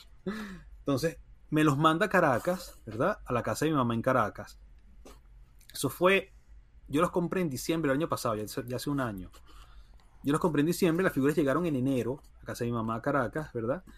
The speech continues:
Y desde enero hasta noviembre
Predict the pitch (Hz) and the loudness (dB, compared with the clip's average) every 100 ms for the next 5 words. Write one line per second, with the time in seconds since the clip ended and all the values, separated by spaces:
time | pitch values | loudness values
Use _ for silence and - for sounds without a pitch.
0 | - - - - - - 143 135 135 120 | -20 -20 -20 -20 -16 2 4 4 2 2
1 | 123 131 175 165 180 - - 127 - - | 2 4 2 2 0 -2 -4 -4 -4 -16
2 | - - - 131 127 123 117 127 190 170 | -20 -16 -2 0 0 0 -2 -2 2 4
3 | 131 117 110 180 | 4 2 2 0